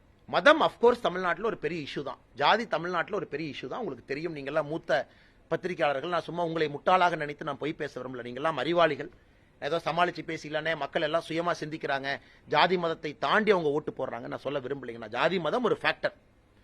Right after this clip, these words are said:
ஆனா இன்னைக்கு யாராச்சும் நினைச்சு கமோடிட்டி நினைச்சாங்கன்னா, "அப்படியே என்கிட்ட வரும், அப்படியே இந்த பக்கம் போகும், அப்படியே இங்க வரும்," அதெல்லாம் தமிழ்நாட்டுல நடக்காதுங்கண்ணா.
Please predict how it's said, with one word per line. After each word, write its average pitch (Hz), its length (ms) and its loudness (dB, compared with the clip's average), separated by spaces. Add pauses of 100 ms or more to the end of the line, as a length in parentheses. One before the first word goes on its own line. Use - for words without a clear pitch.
(320)
ஆனா 220 180 4
இன்னைக்கு 208 260 0
யாராச்சும் 214 400 2
நினைச்சு 220 160 -2 (120)
கமோடிட்டி 254 560 8
நினைச்சாங்கன்னா, 160 400 -4
"அப்படியே 233 400 6
என்கிட்ட 190 180 2
வரும், 160 260 0 (200)
அப்படியே 247 300 2
இந்த 208 120 2
பக்கம் 165 220 -4
போகும், 147 300 -2 (140)
அப்படியே 247 360 4
இங்க 175 160 0
வரும்," 143 260 -4 (100)
அதெல்லாம் 175 220 -6
தமிழ்நாட்டுல 156 540 -6
நடக்காதுங்கண்ணா. 135 420 -8